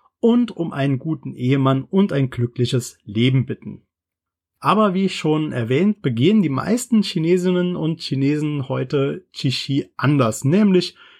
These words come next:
ganz ähnlich wie bei uns der Valentinstag begangen wird.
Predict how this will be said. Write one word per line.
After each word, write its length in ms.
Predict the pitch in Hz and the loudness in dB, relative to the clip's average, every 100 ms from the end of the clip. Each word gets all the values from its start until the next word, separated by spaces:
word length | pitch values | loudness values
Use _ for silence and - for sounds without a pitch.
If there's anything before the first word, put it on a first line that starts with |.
| _ | _
ganz 260 | 226 226 - | 2 2 2
ähnlich 440 | 165 160 156 - | 2 4 0 0
wie 80 | 131 | 0
bei 120 | 123 | 0
uns 420 | 127 123 - - | 2 0 -2 -8
der 280 | - 113 117 | -2 0 0
Valentinstag 760 | 110 151 151 139 120 - 107 - | 0 2 2 0 -2 -4 -8 -6
begangen 420 | 110 110 110 101 | -4 -2 -2 -4
wird. 240 | 104 - | -10 -16